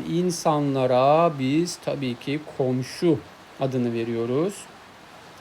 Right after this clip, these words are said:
Akraba, aralarında kan bağı varsa işte amca, dayı, hala gibi onların çocukları olabilir. Vatandaş da bir ülkede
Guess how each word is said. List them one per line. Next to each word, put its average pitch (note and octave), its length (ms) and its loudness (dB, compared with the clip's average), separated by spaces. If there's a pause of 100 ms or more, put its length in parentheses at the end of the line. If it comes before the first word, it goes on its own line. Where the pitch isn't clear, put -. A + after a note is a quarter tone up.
(120)
Akraba, F#3 540 4 (420)
aralarında F#3+ 480 8
kan F3 360 2
bağı E3 240 6
varsa D3+ 320 6
işte - 180 -6
amca, C3+ 460 0
dayı, C3 200 0
hala C#3+ 260 2
gibi A#2 320 -4
onların B2 340 -2
çocukları B2 440 -6
olabilir. A#2+ 440 0 (360)
Vatandaş F#3 540 4
da G3+ 100 0
bir F#3+ 180 -2
ülkede F3 540 0